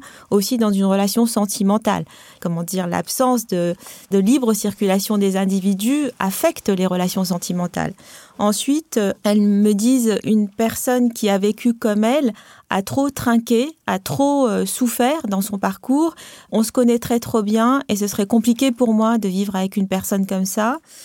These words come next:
Autre chose, elles sont très françaises, elles se reconnaissent dans les dessins animés, euh,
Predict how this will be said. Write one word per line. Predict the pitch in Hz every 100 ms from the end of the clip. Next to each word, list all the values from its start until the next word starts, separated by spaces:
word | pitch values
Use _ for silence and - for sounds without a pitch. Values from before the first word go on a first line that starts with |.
| - - -
Autre | 269 277 277
chose, | 269 - 269 262 226 185 -
elles | 196 190
sont | - 196 196 190 180 175 -
très | - 277
françaises, | - 226 233 269 339 180 170
elles | 185 175
se | -
reconnaissent | 175 170 185 175 185 208 196
dans | 170 165
les | 160
dessins | 165 165 175
animés, | 165 170 170 175 196 214 220 226 226 226 196
euh, | 165 165